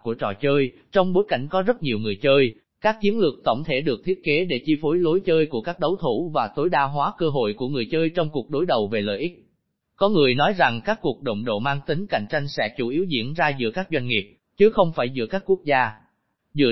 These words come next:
trên lý thuyết nổi tiếng phân biệt giữa Đại dương Đỏ và Đại dương Xanh, những người ủng hộ quan điểm này chỉ ra rằng cuộc chiến kinh tế sẽ hoành hành, ở các Đại dương Đỏ thị trường bão hòa, trong khi những người mạo hiểm ở các Đại dương Xanh thị trường ngách và nhu cầu mới, phần lớn sẽ thoát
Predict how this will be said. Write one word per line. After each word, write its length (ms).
trên 200
lý 120
thuyết 300
nổi 260
tiếng 200
phân 180
biệt 280
giữa 120
Đại 160
dương 220
Đỏ 240
và 140
Đại 180
dương 180
Xanh, 300
những 220
người 160
ủng 160
hộ 280
quan 200
điểm 160
này 280
chỉ 120
ra 180
rằng 320
cuộc 180
chiến 140
kinh 160
tế 200
sẽ 160
hoành 220
hành, 280
ở 120
các 180
Đại 180
dương 220
Đỏ 260
thị 60
trường 140
bão 160
hòa, 380
trong 180
khi 200
những 240
người 160
mạo 140
hiểm 260
ở 80
các 160
Đại 180
dương 220
Xanh 200
thị 160
trường 180
ngách 260
và 140
nhu 160
cầu 200
mới, 360
phần 220
lớn 260
sẽ 180
thoát 220